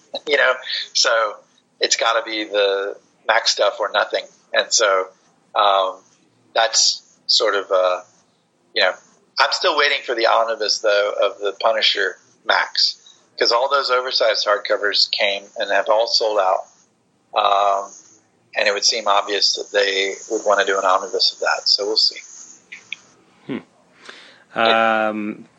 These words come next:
Speaker 2: you wanna continue on the list, or
Speaker 1: Yeah,
Speaker 2: some,
Speaker 1: well,
Speaker 2: some of the highlights
Speaker 1: uh,
Speaker 2: here?
Speaker 1: covers.
Speaker 2: Well, I noticed, um, actually,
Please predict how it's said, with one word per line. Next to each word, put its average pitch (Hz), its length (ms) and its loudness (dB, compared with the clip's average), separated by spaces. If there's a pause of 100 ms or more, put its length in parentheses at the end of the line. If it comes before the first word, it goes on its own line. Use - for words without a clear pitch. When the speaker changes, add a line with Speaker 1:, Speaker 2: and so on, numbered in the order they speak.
Speaker 2:
you - 340 -10
wanna 117 140 2
continue 123 400 -2
on 123 60 2
the 123 80 0
list, 160 420 0
or 104 240 -6 (1400)
Speaker 1:
Yeah, 240 240 0
Speaker 2:
some, 120 160 -2
Speaker 1:
well, 143 80 2
Speaker 2:
some 123 140 0
of 110 40 -14
the 110 80 -10
highlights 139 420 0
Speaker 1:
uh, 151 40 4
Speaker 2:
here? 180 220 -4 (440)
Speaker 1:
covers. 175 640 0 (1700)
Speaker 2:
Well, 151 140 2
I 147 120 2
noticed, 185 420 0
um, 123 500 0
actually, 127 380 0